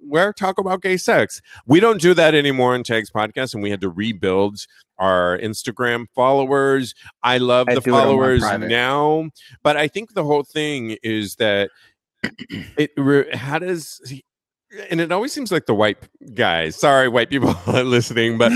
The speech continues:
Speaker 1: how,
Speaker 2: <laughs>
Speaker 1: how do you have such a platform like that, that you let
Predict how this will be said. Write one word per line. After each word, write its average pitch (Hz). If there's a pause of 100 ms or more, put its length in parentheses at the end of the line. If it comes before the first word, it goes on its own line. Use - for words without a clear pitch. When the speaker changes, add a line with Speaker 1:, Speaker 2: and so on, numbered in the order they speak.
(480)
Speaker 1:
how, 208 (320)
Speaker 2:
<laughs> -
Speaker 1:
how 170
do 247
you 262
have 190
such 175
a 156
platform 147
like 127
that, 123
that 117
you 110
let 107